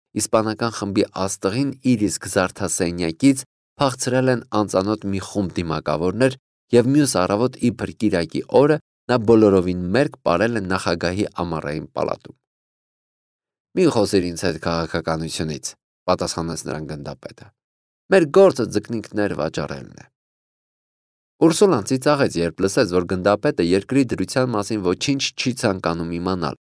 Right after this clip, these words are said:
և հարստանում է ոսկե ձկնիկների առևտրով։ Նրա հազվագյուտ գործարար ուղեղը չէր ըմբռնում, թե ինչ իմաստ ունի գնդապետի առևտուրը։ Ձկնիկները վաճառում էր ոսկե դրամներով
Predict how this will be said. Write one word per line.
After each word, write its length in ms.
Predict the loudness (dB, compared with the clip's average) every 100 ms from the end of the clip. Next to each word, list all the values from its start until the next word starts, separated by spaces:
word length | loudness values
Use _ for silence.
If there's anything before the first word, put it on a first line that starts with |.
| _ 0
և 120 | 2
հարստանում 640 | 2 0 0 0 0 -2
է 60 | -4
ոսկե 360 | -2 -2 -2 -4
ձկնիկների 640 | -4 -8 -10 -8 -6 -4
առևտրով։ 580 | -4 -6 -8 -8 -8 -12 _ _ _ _ _ _ _ _ _ _ 0
Նրա 200 | 4 4
հազվագյուտ 760 | 2 0 2 0 2 4 2
գործարար 560 | 6 4 4 2 2 2
ուղեղը 400 | 2 2 2 -2
չէր 240 | 0 0
ըմբռնում, 440 | 0 -2 -2 -2 -4
թե 140 | -4 -4
ինչ 220 | 0 -2 0
իմաստ 420 | -2 -2 -4 -2
ունի 160 | -2 -2
գնդապետի 600 | -2 0 2 2 2 2
առևտուրը։ 540 | 2 0 -2 -6 -6 _ _ _ _ _ 2
Ձկնիկները 580 | 2 2 0 4 4 4
վաճառում 480 | 2 2 2 2
էր 80 | -2
ոսկե 300 | -2 -2 0
դրամներով 640 | 0 -2 -4 0 4 4